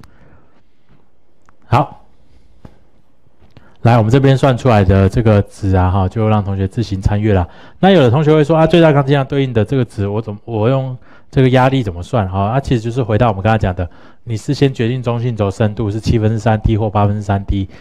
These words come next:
这件事情，哈，来去做推导，哈。来，那我们继续去看到，哈，呃，这个算出来的弯曲强度啊，哈，一样哈，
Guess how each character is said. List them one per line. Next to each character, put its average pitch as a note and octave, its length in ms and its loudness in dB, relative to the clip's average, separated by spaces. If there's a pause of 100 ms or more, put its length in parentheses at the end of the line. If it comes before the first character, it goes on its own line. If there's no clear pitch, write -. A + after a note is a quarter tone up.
(160)
这 A2 120 -2
件 G#2+ 140 0
事 A2 160 -2
情， - 180 0 (100)
哈， G2 220 -4
来 F#2 140 0
去 G#2 160 -8
做 G#2 220 -6
推 G#2+ 180 -2
导， F2 200 -4
哈。 F#2+ 200 -2 (560)
来， F#2+ 180 -10 (440)
那 A#2+ 80 2
我 G#2 60 2
们 G2 100 -6
继 C3+ 120 -2
续 B2+ 160 0
去 B2+ 200 0
看 A#2+ 200 0
到， A2+ 160 2
哈， G#2 220 0 (300)
呃， A#2 260 2
这 E3 140 0
个 D#3 120 4
算 F3 220 2
出 D3+ 80 0
来 D3+ 80 4
的 C3 80 4
弯 C#3+ 220 2
曲 G#2 160 -6
强 G2 200 -2
度 B2+ 160 -6
啊， G2 160 0
哈， G2+ 200 0
一 G#2 80 -6
样 B2 200 0
哈， G2+ 160 -2